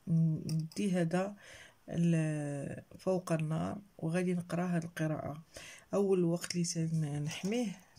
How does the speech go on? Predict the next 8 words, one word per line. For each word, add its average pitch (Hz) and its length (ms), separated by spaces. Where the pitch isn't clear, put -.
تن-، 165 420
تيسخن 170 760
بزاف 165 400
تيولي 185 520
لونه 190 440
احمر، 165 380
لونه 202 600
احمر. 156 380